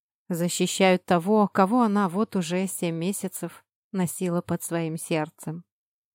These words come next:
«Всё хорошо, Марусь». Я погладила её по плечу. Так называл свою невесту Херберт, и вскоре так стал звать её и Стас.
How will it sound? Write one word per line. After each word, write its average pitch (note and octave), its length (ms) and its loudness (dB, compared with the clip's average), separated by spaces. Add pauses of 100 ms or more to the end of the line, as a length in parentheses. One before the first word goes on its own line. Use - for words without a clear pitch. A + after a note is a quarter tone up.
(800)
«Всё - 220 0
хорошо, G3 500 -2
Марусь». E3+ 540 -4 (760)
Я A3 220 0
погладила F#3+ 560 0
её E3+ 280 0
по F3+ 140 -6
плечу. E3 560 -8 (920)
Так D4 200 0
называл G#3+ 440 4
свою F3+ 300 0
невесту F#3 480 -2
Херберт, D#3 680 -2 (480)
и B3+ 140 4
вскоре G3 520 0
так A#3+ 320 -2
стал G#3 320 -2
звать F3 340 -2
её F3+ 240 -4
и F3 180 -4
Стас. - 520 -8